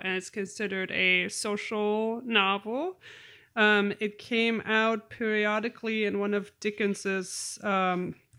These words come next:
I think it was called Household something. I had it written down, and now Household Words. Um, and as I'm reading it, <laughs> it, I think it's very obvious that this wasn't scripted as one,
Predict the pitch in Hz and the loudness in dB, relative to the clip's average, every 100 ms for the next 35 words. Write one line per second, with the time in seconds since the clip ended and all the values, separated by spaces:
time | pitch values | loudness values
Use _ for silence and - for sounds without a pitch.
0 | - _ _ 339 311 208 - 220 196 190 | -20 _ _ -2 2 2 0 -4 -4 -6
1 | - _ - - 254 254 - 269 254 - | -14 _ -16 -4 -2 -2 -2 -2 -2 -6
2 | 233 214 208 180 175 180 190 202 233 240 | -2 -2 -2 -4 -4 -4 -4 -2 0 0
3 | 233 202 208 214 214 214 214 208 196 196 | 0 -2 -2 0 2 4 2 2 -2 -2
4 | 190 190 196 202 _ - 247 247 240 233 | -2 -2 -2 -4 _ -4 -2 0 0 0
5 | 208 190 185 175 165 - - - - - | -2 -2 0 -2 -4 -8 -10 -12 -20 -18
6 | - - - 208 202 196 185 - _ - | -18 -18 -2 2 4 4 0 -6 _ -20
7 | - - 220 233 247 247 233 220 233 226 | -20 -2 2 4 4 4 4 4 4 6
8 | 196 180 196 - 233 220 - 208 294 285 | 6 4 2 -2 0 0 0 0 2 4
9 | 240 240 196 180 180 202 208 208 208 190 | 2 2 4 6 4 4 4 4 0 2
10 | 208 196 - 196 190 202 190 185 - - | 2 0 -2 0 2 4 4 2 -4 -8
11 | - - - _ _ _ - - - 220 | -20 -20 -20 _ _ _ -4 -4 2 2
12 | 202 - 208 196 196 190 202 202 196 190 | 2 4 4 6 2 0 -2 0 2 4
13 | 196 190 | 4 2